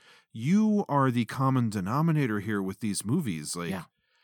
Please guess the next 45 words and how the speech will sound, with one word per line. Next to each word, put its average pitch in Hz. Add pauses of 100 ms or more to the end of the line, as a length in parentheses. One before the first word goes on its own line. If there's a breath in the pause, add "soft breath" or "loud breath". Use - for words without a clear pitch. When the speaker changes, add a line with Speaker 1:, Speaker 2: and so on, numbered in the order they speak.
(220)
Speaker 1:
you 139
can't 202
have 170
it 127
both 131
ways. 127
Like, 104
you 139
can 135
have 135
this, 127
like, 107
cool 120
action 101
sci-fi 98
franchise, 101
but 90 (500 soft breath)
you 120
have 196
to 214
let 185
somebody 147
else 156
make 127
a 107
decision 160
every 98
now 85
and 85
then, 85
Speaker 2:
Mm-hmm. 90
Speaker 1:
bud. 95
I 117
know 170
you, 202
you 156
directed 131
some 104
movies 120
in 101
your 87
time, 82
but 82
come 95
on. 117